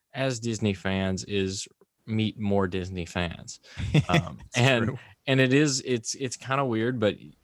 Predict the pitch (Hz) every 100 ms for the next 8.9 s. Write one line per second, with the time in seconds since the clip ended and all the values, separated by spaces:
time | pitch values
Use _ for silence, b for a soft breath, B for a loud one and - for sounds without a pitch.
0 | _ _ _ - 113 113 113 107 - -
1 | - - 131 131 127 117 - 104 113 110
2 | 110 113 117 107 117 107 90 107 110 104
3 | 98 101 123 - 107 98 - 98 95 87
4 | - 113 110 107 101 101 107 113 113 120
5 | - 104 95 92 90 - _ - - 110
6 | 110 110 107 110 98 104 117 117 104 104
7 | 107 113 98 101 107 107 92 107 107 101
8 | - 110 107 104 107 92 92 107